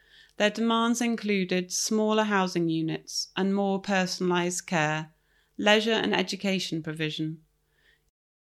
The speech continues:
Even though the influence of parent associations differed across the Nordic countries, over time they succeeded in establishing lasting networks increased the pressure for political and administrative reforms,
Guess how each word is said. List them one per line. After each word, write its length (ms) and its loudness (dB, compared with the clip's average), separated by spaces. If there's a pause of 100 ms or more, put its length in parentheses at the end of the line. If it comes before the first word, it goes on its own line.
(720)
Even 300 8
though 140 8
the 140 6
influence 540 2
of 160 -10
parent 400 4
associations 880 -2
differed 540 -2
across 500 -2
the 100 -4
Nordic 380 -2
countries, 720 -6 (600)
over 220 4
time 540 2
they 140 4
succeeded 720 0
in 140 -2
establishing 680 0
lasting 580 0
networks 720 -4 (380)
increased 520 0
the 60 -8
pressure 420 0
for 160 -10
political 640 -4
and 140 0
administrative 800 -4
reforms, 680 -2